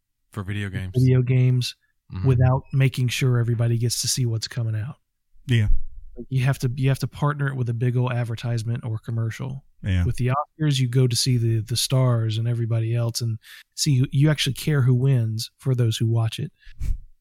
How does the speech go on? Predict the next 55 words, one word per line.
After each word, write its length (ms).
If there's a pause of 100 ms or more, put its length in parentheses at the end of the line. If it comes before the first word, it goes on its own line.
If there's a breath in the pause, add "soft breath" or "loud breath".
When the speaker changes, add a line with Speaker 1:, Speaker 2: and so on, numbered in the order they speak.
(240)
Speaker 2:
Um, 500
but 120
not 260
the 60
video 260
game 220
awards. 440
I 60
don't, 240
I, 80 (220)
I, 80
th-, 220
that's 220
not 120
a 40
criticism 680
against 340
Speaker 1:
No. 140
Speaker 2:
Keighley. 200 (120)
I 80
mean, 180
he's 160
doing 300
what 100
he's 120
gotta 220
do, 300
but 160 (340 loud breath)
Speaker 3:
Yeah. 120
Speaker 2:
I 20
just 160
don't 140
know 100
how 120
you 100 (160)
crack 300
that 180
code. 320 (460)
You 100
know? 100
Speaker 1:
It 60
would, 260
I, 160
the 160
closest 460
thing 160
video 240
games 320 (200)
are 120
obviously 560
in 100
line 300
with 360 (120)
are 180
movies. 600